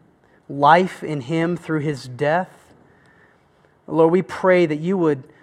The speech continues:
that you would help us scatter through the fog and the darkness, Lord. That you would help us enter into a work week believing the promises that you've made to us and treasuring your kindness that you extend to us.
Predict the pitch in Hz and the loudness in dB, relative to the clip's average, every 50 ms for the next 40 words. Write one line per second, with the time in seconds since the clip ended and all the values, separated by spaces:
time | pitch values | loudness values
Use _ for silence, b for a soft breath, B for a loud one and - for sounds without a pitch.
0 | b b b b b b b b b - 156 - - - 202 208 180 147 - 180 | b b b b b b b b b -14 -12 -8 -4 -2 0 0 0 2 4 4
1 | 185 185 180 170 156 151 - - - - - - _ _ _ _ _ _ _ _ | 4 4 2 0 0 0 -2 -6 -14 -18 -20 -20 _ _ _ _ _ _ _ _
2 | _ _ _ _ _ 247 233 _ _ _ _ _ _ _ _ - - - - _ | _ _ _ _ _ -20 _ _ _ _ _ _ _ _ _ -20 -20 -20 -20 _
3 | - 160 151 160 175 185 185 170 - - 190 180 170 - - 156 160 170 175 170 | -2 0 2 4 4 2 0 -2 -4 -6 -4 -4 -4 -2 0 2 2 2 2 2
4 | 170 165 160 147 156 156 165 170 165 - 131 131 - - - 139 131 135 135 147 | -2 -4 -4 -4 -2 -2 -2 -4 -4 -8 -16 -16 -16 -18 -16 -12 -10 -8 -8 -8
5 | 170 156 - _ _ _ b b b b b b b b b b b b b _ | -10 -14 -18 _ _ _ b b b b b b b b b b b b b _
6 | _ _ _ _ _ - - 160 151 - 160 170 170 - 170 165 - 175 175 175 | _ _ _ _ _ -12 -8 -8 -2 0 2 2 2 2 -2 -2 -2 -4 -4 -2
7 | - 180 170 170 170 165 151 143 143 156 165 180 175 - 151 156 156 156 156 _ | -2 -2 0 0 2 0 0 2 2 2 0 0 -2 -4 -6 -6 -6 -8 -10 _
8 | 160 143 131 143 143 143 156 175 185 175 185 175 170 165 - - 165 160 165 170 | -10 -6 -6 -4 -4 -2 -2 -2 0 0 0 -2 -2 -4 -4 -2 0 0 0 -2
9 | 165 - - - 131 120 117 143 135 131 143 131 120 139 135 135 139 139 131 - | -4 -8 -10 -12 -12 -12 -10 -10 -10 -10 -10 -10 -8 -6 -6 -6 -6 -8 -10 -14
10 | - - - - - - - - - - _ b b b b b b b b b | -18 -18 -18 -20 -20 -20 -20 -20 -20 -20 _ b b b b b b b b b
11 | b b b b b b b b b b b _ _ _ - 139 127 - - - | b b b b b b b b b b b _ _ _ -20 -20 -16 -10 -4 0
12 | 160 165 175 - 180 180 175 165 165 156 143 - - - 170 160 160 156 151 139 | 0 2 2 0 0 0 0 0 0 -2 -6 -8 -8 -4 -4 -2 -2 -2 -4 -6
13 | 127 - - - 131 120 139 139 131 - - - - 135 135 131 135 131 - - | -8 -10 -12 -14 -12 -10 -10 -12 -12 -12 -14 -14 -10 -10 -10 -10 -12 -16 -18 -20
14 | 147 135 123 _ - - - - - | -20 -20 -20 _ -20 -20 -20 -20 -20